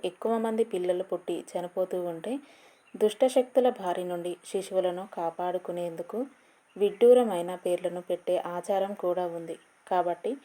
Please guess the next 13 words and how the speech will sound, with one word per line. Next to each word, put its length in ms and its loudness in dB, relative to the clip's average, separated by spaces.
నామబలం, 720 4
నక్షత్ర 460 0
బలం, 320 0
గ్రహ 260 -2
బలం 300 -2
చూసుకొని 640 -6
అక్షరాలను 680 2
పెట్టండి. 540 -4
వారి 300 6
జీవితంలో 680 -2
మంచి 360 -4
భవిష్యత్తును 600 -2
పొందుతారు. 600 -2